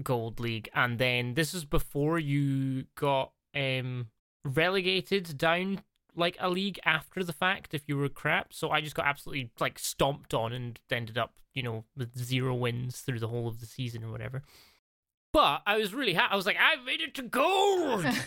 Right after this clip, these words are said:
Speaker 1: Um, and I got
Speaker 2: Proud of
Speaker 1: really
Speaker 2: yourself.
Speaker 1: super into StarCraft with, like, I got just, like, mad at my hotkeys down.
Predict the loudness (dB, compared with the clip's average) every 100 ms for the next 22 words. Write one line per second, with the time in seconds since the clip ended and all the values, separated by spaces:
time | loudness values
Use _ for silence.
0 | 2 4 0 2 2 2 2 2 2 2
1 | 0 0 2 4 4 4 4 2 2 2
2 | 2 0 -2 -4 2 4 4 2 0 2
3 | 2 0 -2 -2 -4 -6 -4 -4 -2 -4
4 | -4 -10 _ -4 -4 -4 -12 _ -8 -8
5 | -12 _ -2 -2 -2 _ -4 -2 -4 -8
6 | -4 2 4 4 2 -2 0 -2 0 -4
7 | -4 0 2 4 4 4 0 -2